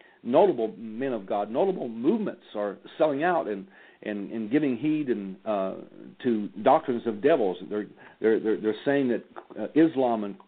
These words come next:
Christianity is the same thing, and they're calling it Chrislam. They're giving heed to seducing spirits and doctrines of devils.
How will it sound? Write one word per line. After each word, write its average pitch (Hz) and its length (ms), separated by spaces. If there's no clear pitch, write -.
Christianity 135 760
is 117 240
the 113 160
same 143 320
thing, 160 180
and 120 80
they're 107 100
calling 127 300
it 120 120
Chrislam. 123 560
They're 127 100
giving 151 320
heed 196 340
to - 140
seducing 139 440
spirits 143 320
and 190 140
doctrines 120 400
of 180 140
devils. 226 380